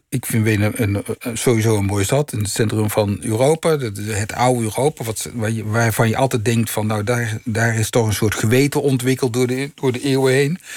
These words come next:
Maar het is ook de stad van, eh, Stefan Zweig. En als er één iemand is met een groot empathisch vermogen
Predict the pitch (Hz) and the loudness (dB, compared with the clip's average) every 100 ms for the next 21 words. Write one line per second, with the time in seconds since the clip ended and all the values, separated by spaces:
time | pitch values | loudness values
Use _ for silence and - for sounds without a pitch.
0 | - - 123 147 175 160 143 - 127 - | -10 -2 0 2 0 0 -2 -2 -2 0
1 | 117 113 - 107 110 104 - 123 - 101 | 0 0 -2 -2 -2 -2 0 0 0 -2
2 | - 113 143 - _ - - - - - | 0 0 -2 -8 _ -18 -12 -12 -12 -14
3 | - _ 135 123 120 - - _ - 139 | -18 _ 2 2 2 -2 -8 _ 0 2
4 | 135 135 120 123 127 110 123 113 - 139 | 2 0 -2 -2 -2 -2 -2 -2 0 0
5 | 135 - 113 123 117 104 - 110 107 110 | 2 0 -2 -2 -2 -4 -6 -2 2 2
6 | 139 247 | 2 0